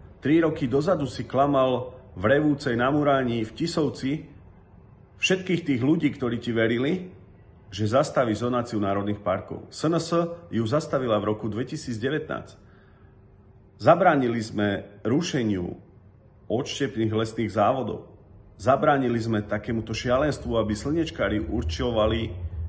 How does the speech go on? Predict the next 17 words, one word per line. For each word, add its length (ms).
kedy 240
sa 240
smie 320
a 80
nesmie 560
ťažiť, 720
čo 160
sa 160
smie 400
a 160
nesmie 320
stavať. 560
Áno, 160
je 80
to 160
totálna 560
hlúposť. 560